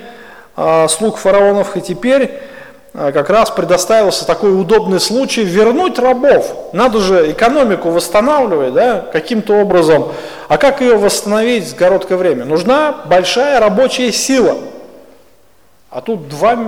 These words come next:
там, три миллиона человек – они просто неизвестно, э, или в пустыне погибнут, неизвестно, что там с ними будет. Они ничего не понимают, они бродят по пустыне, то влево, то вправо.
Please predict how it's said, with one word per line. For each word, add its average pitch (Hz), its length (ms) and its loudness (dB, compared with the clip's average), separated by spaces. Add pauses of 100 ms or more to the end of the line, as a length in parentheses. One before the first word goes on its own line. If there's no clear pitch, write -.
(200)
там, 151 240 -2
три 208 180 -2
миллиона 208 420 -2
человек – 185 520 -2 (1040)
они 151 200 -8
просто 208 400 -4
неизвестно, 196 580 -2
э, 135 440 -2 (120)
или 202 180 0
в 214 120 -4
пустыне 240 480 -4
погибнут, 208 680 -6
неизвестно, 180 600 -6
что - 180 -10
там 143 180 -4
с - 80 -16
ними 165 220 -8
будет. 220 320 -4 (520)
Они 175 160 -2
ничего 214 200 -4
не 190 100 -4
понимают, 208 540 -2
они 190 180 0
бродят 175 460 0
по 165 80 -8
пустыне, 247 500 -6
то 165 180 -2
влево, 170 360 2
то 147 180 -2
вправо. 226 640 0